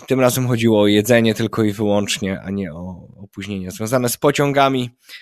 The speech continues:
Ja wiem, długo mnie nie było, wszyscy się stęsknili, dlatego nie ma co, tylko się trzeba zabierać do roboty. Podsumowanie pierwszego kwartału dwa tysiące dwadzieścia cztery.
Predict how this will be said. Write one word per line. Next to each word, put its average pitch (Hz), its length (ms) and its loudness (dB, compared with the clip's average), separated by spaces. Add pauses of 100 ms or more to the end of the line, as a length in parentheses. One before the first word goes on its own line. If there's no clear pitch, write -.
(260)
Ja 156 120 4
wiem, 120 220 2
długo 160 280 4
mnie 127 180 2
nie 110 140 0
było, 135 280 2
wszyscy 131 320 -2
się 110 140 -4
stęsknili, 127 800 0
dlatego 110 680 0 (300)
nie 131 140 2
ma 127 120 2
co, 120 160 0
tylko 113 180 -10
się - 120 -6
trzeba 117 280 0
zabierać 107 400 0
do 107 120 0
roboty. 110 480 0
Podsumowanie 127 720 2
pierwszego 110 460 -2
kwartału 101 720 0
dwa 143 240 0
tysiące 110 440 -4
dwadzieścia 98 560 -2
cztery. 101 440 2